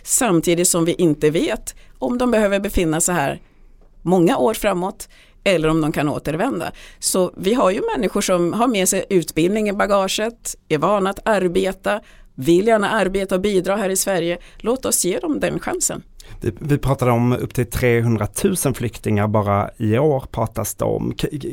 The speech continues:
Speaker 2: kan Sverige ta emot så många?
Speaker 1: Det är många hypotetiska frågor och jag tycker inte vi behöver skrämmas om hur många exakt. Jag tycker det viktigaste är att vi har ett mottagningssystem,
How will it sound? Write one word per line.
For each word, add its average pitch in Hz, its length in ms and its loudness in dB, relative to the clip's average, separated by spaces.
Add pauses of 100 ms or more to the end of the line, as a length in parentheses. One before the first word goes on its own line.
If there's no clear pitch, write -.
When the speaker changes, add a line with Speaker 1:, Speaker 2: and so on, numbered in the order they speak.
(120)
Speaker 2:
kan 208 420 2
Sverige 113 420 2
ta 120 200 -4
emot 120 480 -4
så - 180 -8
många? - 380 -10 (380)
Speaker 1:
Det 226 80 0
är 233 40 -2
många 240 200 2
hypotetiska 220 800 -4
frågor 190 460 2
och 202 60 0
jag 196 140 0
tycker 208 280 -6
inte 180 340 0
vi 175 340 2
behöver 165 580 0
skrämmas 185 720 0
om 180 120 4
hur 196 280 4
många 165 300 2
exakt. - 360 -6
Jag 196 100 -2
tycker 202 180 -2
det 196 80 2
viktigaste 226 640 -2
är 160 220 2
att - 280 -4 (320)
vi 185 140 0
har 202 320 2
ett - 280 -4 (140)
mottagningssystem, 170 1500 0